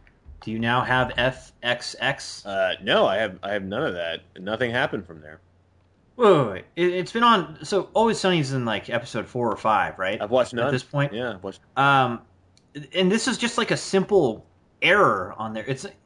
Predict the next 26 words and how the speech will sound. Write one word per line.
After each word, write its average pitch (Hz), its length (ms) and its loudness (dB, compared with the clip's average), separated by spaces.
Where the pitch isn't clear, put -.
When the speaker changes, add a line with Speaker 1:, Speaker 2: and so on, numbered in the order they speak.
Speaker 1:
is, 170 120 2
is 180 260 0
it 185 100 0
that 208 140 0
they 185 100 6
didn't 170 300 2
wanna 185 160 2
carry 185 400 2
F 185 180 0
X 196 180 0
X, 208 220 -4
or 135 140 0
I 147 100 0
thought 208 160 0
it 196 60 0
was 147 160 0
a 131 60 0
technical - 580 -4
issue 127 400 2
of 104 80 -2
just 123 260 -4
switching 147 380 -2
a 107 60 0
channel? 131 460 -2
Speaker 2:
Uh, 127 720 4
I'm 143 240 -4